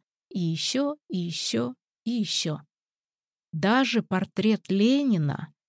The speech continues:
апрель все-таки, без всякого официоза, с одной красной гвоздичкой и отрывком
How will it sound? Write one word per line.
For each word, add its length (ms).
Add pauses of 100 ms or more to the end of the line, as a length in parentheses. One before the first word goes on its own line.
апрель 420
все-таки, 600 (320)
без 220
всякого 640
официоза, 840 (180)
с 140
одной 260
красной 400
гвоздичкой 800 (200)
и 100
отрывком 560